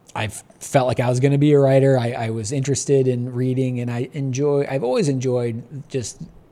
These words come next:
language, you know, beautiful, interesting, evocative language. Um, so yeah, pretty much all along. I, I, I, I do think it's unavoidable, um, you know, that, that, that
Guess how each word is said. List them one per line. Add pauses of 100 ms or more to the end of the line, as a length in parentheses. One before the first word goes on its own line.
(120)
language,
you
know,
beautiful,
interesting,
evocative
language. (580)
Um,
so (320)
yeah,
pretty
much
all
along.
I,
I,
I, (160)
I
do
think
it's
unavoidable, (520)
um, (800)
you
know,
that,
that,
that